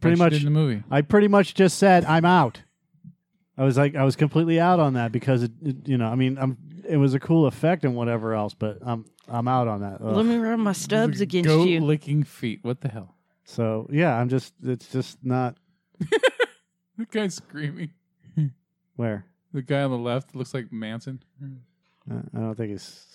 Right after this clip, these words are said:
Speaker 1: screaming, but
Speaker 2: It's just funny 'cause in context of what we're looking at.
Speaker 1: You know, and, and I'm, I'm not saying that, you know, amputees are fucking disgusting or anything else like that. Just for me, it's not, it's, it's not
Speaker 3: It's not attractive.
Speaker 1: Yeah, it, it's not something that I'm in, into.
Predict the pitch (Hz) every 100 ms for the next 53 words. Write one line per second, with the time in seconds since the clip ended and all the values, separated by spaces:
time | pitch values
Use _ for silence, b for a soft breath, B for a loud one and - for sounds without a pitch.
0 | _ - 110 101 95 95 101 - 151 170
1 | 160 - 170 165 160 143 147 131 143 143
2 | 151 139 139 131 120 113 117 120 123 107
3 | 104 - _ _ _ _ 139 131 160 180
4 | 196 190 185 190 226 214 208 190 185 160
5 | 147 135 143 131 120 127 131 123 - 123
6 | 110 110 104 - 120 117 107 - 127 127
7 | 131 131 131 135 135 139 131 127 143 147
8 | - - 143 - 135 131 143 160 131 -
9 | 123 123 120 - _ _ _ - - -
10 | 127 117 - 123 120 117 - - - 175
11 | 165 160 143 - - _ 135 139 117 -
12 | - _ 131 127 - 131 - 120 123 131
13 | 113 131 123 123 123 151 156 143 170 101